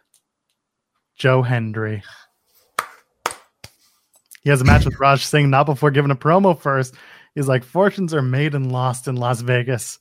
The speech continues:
Speaker 1: One person lost it all last night, and that person has to confront their family, tell them that he lost it all. But it's okay, because he believes.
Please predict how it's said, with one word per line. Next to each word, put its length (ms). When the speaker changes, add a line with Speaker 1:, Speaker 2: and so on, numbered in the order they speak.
Speaker 1:
One 200
person 440
lost 400
it 100
all 200
last 360
night, 320
and 120
that 120
person 280
has 160
to 80
confront 420
their 140
family, 540
tell 160
them 120
that 120
he 60
lost 340
it 60
all. 300
But 120
it's 100
okay, 480
because 300
he 120
believes. 840